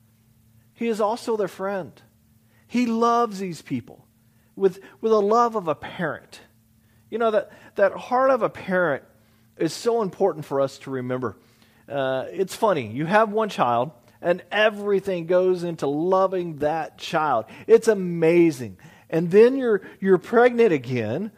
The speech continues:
or in our case, we went through the adoption, and you ask yourselves a question, and I'm sure everyone asks themselves a question. I'm not the, the only one who asks this. Can I love them just as much?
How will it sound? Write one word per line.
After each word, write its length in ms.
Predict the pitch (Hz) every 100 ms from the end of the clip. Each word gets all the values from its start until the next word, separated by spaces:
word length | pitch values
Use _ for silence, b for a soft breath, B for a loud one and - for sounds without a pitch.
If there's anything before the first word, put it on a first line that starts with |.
| b b
or 160 | 170
in 60 | 196
our 180 | 214 240
case, 320 | 190 190 190
we 100 | 185
went 220 | 175 160
through 160 | - 165
the 140 | 160
adoption, 720 | 143 127 113 107 - - 165 - B B
and 200 | - 202
you 140 | 226 233
ask 320 | 220 233 -
yourselves 560 | 247 - 214 202 190 190
a 80 |
question, 640 | 196 - 175 175 - 170 123 175
and 140 | 185
I'm 100 | 208
sure 300 | 202 247 233
everyone 420 | 220 262 240 233
asks 240 | 180 151 -
themselves 500 | 143 135 156 127 120
a 40 |
question. 340 | 123 110 147
I'm 140 | 175 220
not 240 | 226 175
the, 160 | 160 156 B B
the 140 | 196
only 160 | 190 170
one 80 |
who 80 | 147
asks 180 | 123 117
this. 240 | 123 143 - b b b
Can 140 | - 214
I 140 | 190
love 580 | 180 185 214 247 233 196
them 340 | 196 196 190
just 480 | 143 147 160 165 -
as 380 | - 127 127 120
much? 540 | 123 113 - - -